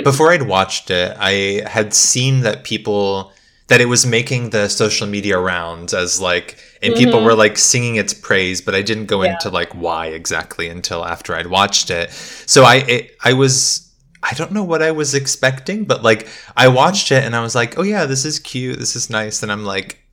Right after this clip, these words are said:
Speaker 1: I, I'm not sure why it's, like, completely groundbreaking. Um,
Speaker 2: Right.
Speaker 1: but then I guess, like, the point from what I understand is that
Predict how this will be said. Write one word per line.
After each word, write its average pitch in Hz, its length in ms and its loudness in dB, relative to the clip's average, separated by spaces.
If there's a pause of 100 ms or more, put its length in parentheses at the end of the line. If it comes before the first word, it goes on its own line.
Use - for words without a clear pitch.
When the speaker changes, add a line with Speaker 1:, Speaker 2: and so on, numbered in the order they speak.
(680)
Speaker 1:
I, - 140 -10 (120)
I'm 143 120 -6
not 170 240 -4
sure - 300 2
why 127 560 2 (760)
it's, - 380 -2
like, 98 320 0 (160)
completely 98 760 -10
groundbreaking. 240 960 -4 (600)
Um, 123 240 4
Speaker 2:
Right. 110 360 2
Speaker 1:
but 131 140 6
then 131 100 4
I 127 80 6
guess, 127 380 0
like, 117 180 -2
the 110 80 -2
point 143 680 -6
from 117 160 -4
what 110 100 0
I 104 80 2
understand 98 720 -2
is 90 220 -4
that 87 340 -2